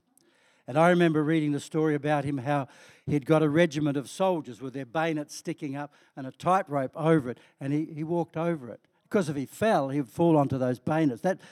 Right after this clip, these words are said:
that story has stayed with me. You know, when I was in primary school about twenty-five years ago, I can, um, I can still remember it. And, um,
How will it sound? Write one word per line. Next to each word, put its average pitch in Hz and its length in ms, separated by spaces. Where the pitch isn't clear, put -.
that 175 180
story 170 380
has 143 100
stayed 160 360
with 139 140
me. 117 220
You 143 80
know, 131 60
when 147 100
I - 20
was 143 120
in 135 120
primary 147 400
school 147 320
about 127 240
twenty-five 147 560
years 156 260
ago, 165 320
I 175 160
can, 165 300
um, 160 220
I 160 100
can 170 160
still 185 220
remember 185 540
it. 107 100
And, 175 320
um, 175 580